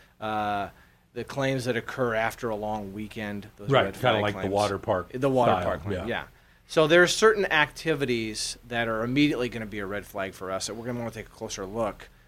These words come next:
Speaker 1: before we make any recommendations on whether or not the claim should be accepted.
Speaker 2: Right.
Speaker 1: And a lot of the claims adjusters that we work with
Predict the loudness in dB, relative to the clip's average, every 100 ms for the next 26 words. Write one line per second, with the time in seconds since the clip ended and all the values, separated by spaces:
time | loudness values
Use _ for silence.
0 | _ -16 -4 2 4 4 2 -2 -2 -4
1 | -4 -4 -4 -6 -8 -6 -6 -8 -10 -10
2 | -12 -14 -14 -8 -6 -6 -8 -12 -10 -6
3 | -6 -8 -12 -12 -12 -12 -14 -4 0 0
4 | 2 6 8 6 4 0 0 0 -2 -2
5 | -6 -8 -8 -8 -8 -12